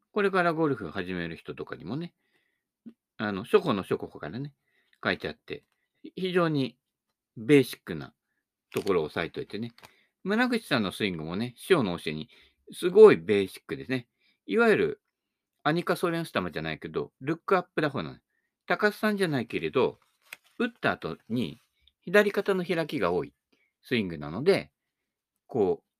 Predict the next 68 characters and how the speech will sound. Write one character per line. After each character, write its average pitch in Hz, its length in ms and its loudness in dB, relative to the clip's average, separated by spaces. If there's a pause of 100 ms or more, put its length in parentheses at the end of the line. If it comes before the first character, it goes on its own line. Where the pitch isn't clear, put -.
(140)
常 269 300 2
に 95 320 -4 (300)
体 185 380 2
の 180 80 -2
正 170 220 -2
面 156 180 -2
に 82 100 -6
手 117 140 -6
が 92 100 0
あ 76 80 0
る 67 80 -12
ス - 140 -10
イ 87 60 -4
ン 71 100 -10
グ。 - 100 -20 (720)
な 220 140 0
の 196 160 0
で、 107 320 -4 (380)
村 208 240 0
口 214 180 -6
さ - 180 -4
ん、 73 160 -8 (320)
飛 208 140 -6
ば 247 80 4
な 277 100 4
い 285 60 4
ん 254 40 0
だ 131 100 -4
け 95 100 -4
ど、 151 260 -4 (300)
非 196 180 -4
常 220 180 8
に 202 100 0
正 196 200 2
確 175 460 -4 (580)
な 165 140 -2
ん 160 40 -2
で 123 120 -4
す - 140 -4
よ。 76 200 -4 (440)
で、 208 300 -2 (1080)
あ 202 100 -2
と 185 100 2
は - 40 -4
パ 185 120 -2
ッ 147 40 0
テ - 160 -6
ィ 156 60 -2
ン 151 40 -2
グ 151 80 0
の 143 120 2
名 143 160 2
手 101 120 -8
だ 82 80 -4
っ - 80 -10
た - 80 -14
の 101 120 -8
で、 120 100 -8
そ 190 140 0
れ 180 80 -2
で 175 100 -6
こ 156 120 -2
う、 143 40 2
賞 139 200 0
金 127 180 -6
王 107 40 0
ま 85 160 -4
で 73 180 -10